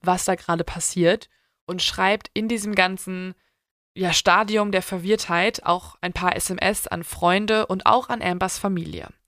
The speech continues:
All diese S M S liegen auch dem Gericht vor. Und ich würde einmal kurz einen Verlauf vorlesen, und zwar den Verlauf mit Ambers Mutter und Johnny Depp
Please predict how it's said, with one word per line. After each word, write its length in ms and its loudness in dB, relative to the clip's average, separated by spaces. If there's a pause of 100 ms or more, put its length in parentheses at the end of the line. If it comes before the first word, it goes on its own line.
(540)
All 160 4
diese 180 4
S 220 0
M 80 -2
S 300 -2
liegen 240 -2
auch 120 0
dem 200 -6
Gericht 400 -8
vor. 480 2 (380)
Und 100 -6
ich 120 -4
würde 160 2
einmal 260 0
kurz 320 -8
einen 380 -2
Verlauf 420 -2
vorlesen, 540 -8
und 140 -6
zwar 160 -4
den 220 0
Verlauf 480 2
mit 140 -8
Ambers 320 -4
Mutter 400 0
und 120 -4
Johnny 220 0
Depp 220 -4